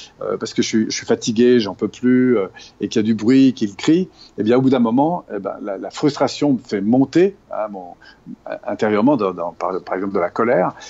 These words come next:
et du coup, ben, je vais avoir une réaction un peu vive, et en général orientée sur le problème, sur l'expression de ma frustration, plutôt que sur l'expression de la demande. Ça, pour moi, c'est encore une fois, hein, ce, ce centimètre qui est à, ou ce millimètre qui est à changer. Mais parfois, ce millimètre, pour certains, c'est,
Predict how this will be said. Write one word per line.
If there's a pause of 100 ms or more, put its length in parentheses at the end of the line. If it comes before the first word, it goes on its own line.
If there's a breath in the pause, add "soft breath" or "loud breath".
(120 loud breath)
et
du
coup,
ben,
je
vais
avoir
une
réaction
un
peu
vive, (300 soft breath)
et
en
général
orientée
sur
le
problème,
sur
l'expression
de
ma
frustration, (340 loud breath)
plutôt
que
sur
l'expression
de
la
demande. (300 loud breath)
Ça,
pour
moi,
c'est
encore
une
fois, (380 soft breath)
hein,
ce,
ce
centimètre
qui
est
à, (140)
ou
ce
millimètre
qui
est
à
changer. (340 loud breath)
Mais
parfois,
ce
millimètre,
pour
certains,
c'est,